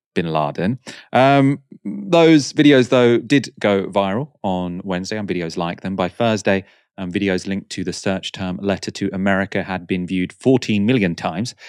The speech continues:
And if you searched for Letter for America, this is what you would have found, um, originally. Um, so it's an English translation of a letter from bin Laden, originally published on a Saudi website and then reprinted in The Observer.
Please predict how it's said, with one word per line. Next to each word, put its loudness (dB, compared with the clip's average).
And -4
if -6
you -2
searched -4
for -2
Letter -8
for -6
America, -8
this 0
is -6
what -4
you -4
would 0
have 2
found, -8
um, -2
originally. -6
Um, -8
so -6
it's -4
an 0
English 0
translation -6
of -6
a 0
letter -4
from -8
bin -6
Laden, -6
originally 0
published -4
on -4
a -6
Saudi -6
website -4
and 0
then 0
reprinted 2
in -4
The -4
Observer. 2